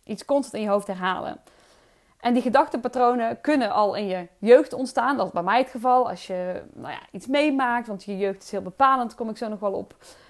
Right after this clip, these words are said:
Maar het kunnen ook gewoon gedachtenpatronen zijn, zonder dat je daar meteen voor naar een psycholoog hoeft. Maar gewoon de gedachten die jij hebt over het ondernemen of over het starten van het ondernemen.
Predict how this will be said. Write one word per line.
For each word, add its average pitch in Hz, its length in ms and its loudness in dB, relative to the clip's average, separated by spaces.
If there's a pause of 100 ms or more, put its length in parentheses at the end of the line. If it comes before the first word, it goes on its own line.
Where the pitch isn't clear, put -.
(140)
Maar 311 100 6
het - 80 4
kunnen 320 220 4
ook - 160 8
gewoon 285 360 6
gedachtenpatronen 254 720 0
zijn, 190 360 0
zonder 220 240 -6
dat 202 160 -2
je 214 60 -10
daar 196 140 0
meteen 196 300 -4
voor 196 80 -8
naar 190 120 -4
een 185 60 -8
psycholoog 208 500 -4
hoeft. 180 120 -14
Maar 220 140 -6
gewoon 240 440 0 (300)
de 196 100 -4
gedachten 220 480 2
die 226 100 -2
jij 208 120 4
hebt 240 320 0 (320)
over 247 300 4
het 240 140 -6
ondernemen 180 560 -6
of 190 160 -8
over 202 240 -6
het 220 100 -8
starten 240 340 -2
van 180 100 -6
het 170 100 -10
ondernemen. 170 600 -10